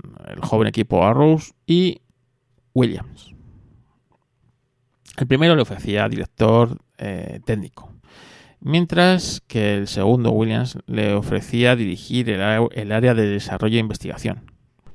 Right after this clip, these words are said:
Así que decidió estar más tranquilo bajo el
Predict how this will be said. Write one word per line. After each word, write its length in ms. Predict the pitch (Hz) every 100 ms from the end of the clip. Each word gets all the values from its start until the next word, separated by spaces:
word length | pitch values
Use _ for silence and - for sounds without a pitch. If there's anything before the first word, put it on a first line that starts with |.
| - - _
Así 380 | 156 147 170 175
que 400 | 156 156 160 165 - _ _
decidió 760 | 143 131 - 120 131 143 151 - _ _ _ _ _ _ -
estar 260 | - - 143
más 200 | 139 117
tranquilo 540 | 92 92 95 95 92
bajo 640 | 85 87 - 104 92 87 -
el 580 | 113 95 90 85 82 -